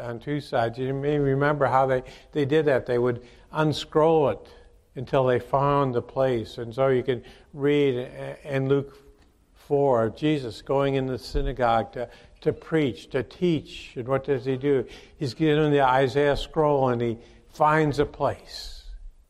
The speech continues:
There's a particular passage he wants, and so he has to go and look at it until he finds that packet, that passage. It's in Isaiah sixty-two. And he reads verses one and two.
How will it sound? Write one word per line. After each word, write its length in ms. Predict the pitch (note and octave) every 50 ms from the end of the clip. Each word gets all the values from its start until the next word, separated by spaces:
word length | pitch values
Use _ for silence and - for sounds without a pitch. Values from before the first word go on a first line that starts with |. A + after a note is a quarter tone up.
| _ _ _ _ _ _ _ _ _ _ _ - - - _
There's 180 | - C#3 A#2 B2+
a 60 | C#3
particular 500 | C#3 - C3+ D#3 E3 D#3+ D#3+ F3 D3+ D3
passage 640 | D3 - - D#3+ D#3+ D#3 D#3 C#3+ - - C#3+ A#2 A2
he 100 | A#2 A2+
wants, 360 | G#2+ G#2 G2+ G#2 G#2 G2+ -
and 120 | B2 G#2+
so 140 | - D#3+ D3
he 80 | C3+ C3+
has 200 | C3+ C3+ C3 - -
to 200 | D3 B2+ A#2+ - - - - - - - - - D3+ B2+
go 340 | D3 D3+ D3 D#3 D3+ D3+
and 160 | C#3+ C3+ C3 C3+
look 240 | D3+ D3+ D3 -
at 160 | C#3 C3 A#2+ B2
it 100 | A#2+ A#2
until 220 | G2 - - C#3+
he 80 | C#3 B2
finds 420 | - - C#3+ C3+ C#3 C#3+ C3+ A2+
that 240 | B2+ B2 A2+ - -
packet, 480 | - - B2+ B2 B2 B2 - C#3+ - - - _ _ _ _ _ _ _ _ _ _ - - _ _ _ -
that 240 | C#3 B2+ B2 -
passage. 560 | - - D3 C#3+ C#3+ C#3+ C#3 - C3 A2+ - C3
It's 180 | A#2 - -
in 140 | C#3 C3 B2+
Isaiah 580 | C3 C3 C#3 C3+ A#2+ B2 C#3 C#3 C#3+ C#3 B2 B2
sixty-two. 800 | - - D#3+ C#3+ - - - - B2+ A2+ - - - B2+ A2+ - _ _ - _ _ _ _ _ _ _ _ _ _ _ _ _ _ _ _ _ _ _ _ _ _ _ _ _ _ _ _ _ _ _ _ _
And 100 | C3 A#2+
he 80 | A#2+ A#2
reads 480 | A2+ C3 C3+ C3 B2+ A#2+ A2 A2+ -
verses 480 | - - C3 B2 A2+ - - A#2 G2+ A2
one 240 | G#2+ A2 A#2+ A#2 A2+
and 160 | A2+ G#2 F#2+
two. 260 | - A2+ G#2+ G2+